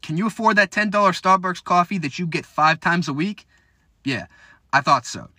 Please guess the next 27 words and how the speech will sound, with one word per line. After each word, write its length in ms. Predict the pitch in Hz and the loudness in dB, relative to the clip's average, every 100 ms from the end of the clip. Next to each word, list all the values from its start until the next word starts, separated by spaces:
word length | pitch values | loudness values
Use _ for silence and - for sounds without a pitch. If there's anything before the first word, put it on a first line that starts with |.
| _ _ _ | _ _ _
"Then 140 | 147 196 | -2 2
you 100 | 240 | 2
can 120 | 302 | 2
afford 260 | - 185 196 | 2 0 0
to 40 | |
support 340 | - - 175 131 | -6 -4 -4 -2
me 100 | 147 | -4
for 140 | 147 | -4
ninety-nine 420 | 131 143 165 135 | -2 -2 0 -2
cents 280 | - 120 - | -2 -8 -4
a 40 | |
month." 340 | 196 254 131 _ _ _ _ _ _ _ _ _ - | -2 -2 -4 _ _ _ _ _ _ _ _ _ -4
"Can 160 | 233 | 2
you 120 | 269 | 2
afford 320 | 262 - 165 185 | 2 2 0 0
the 60 | |
twenty 280 | 175 226 214 | -4 -4 -2
packs 320 | - 208 202 | 2 2 2
of 80 | - | -8
cigarettes 540 | - 190 180 202 190 | -6 0 2 2 0
that 80 | - | -4
you 100 | 170 | -2
buy 240 | 180 185 147 | 4 4 2
multiple 500 | 143 170 190 180 180 | 0 0 0 0 -8
times 360 | - 190 180 | -2 0 0
a 40 | 143 | -2
week?" 440 | 135 208 254 - | -2 -2 -2 -10